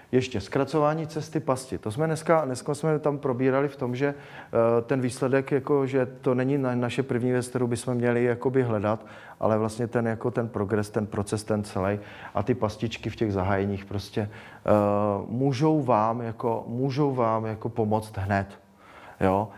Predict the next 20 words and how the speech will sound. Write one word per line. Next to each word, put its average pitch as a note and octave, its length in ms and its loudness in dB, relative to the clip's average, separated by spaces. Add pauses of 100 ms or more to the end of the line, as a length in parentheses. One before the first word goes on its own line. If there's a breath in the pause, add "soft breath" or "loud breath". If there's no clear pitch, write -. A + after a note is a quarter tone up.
(220 loud breath)
Ale A2 220 4
není A#2+ 480 0
to, B2+ 440 2
není A2+ 580 0
to C3+ 120 -4
správná A2 480 0
cesta. G#2 340 -2
Já F2+ 180 2
jsem A2 200 -4
viděl, A#2 340 2 (640 loud breath)
eh, G2+ 60 2 (580)
já G#2 180 0
jsem A2 180 -4
viděl A2 300 0
prostě G#2+ 680 -2
už G#2+ 240 -8
mraky A2+ 340 0
případů, A2 520 -2
že G#2+ 120 0
třeba, G2+ 500 0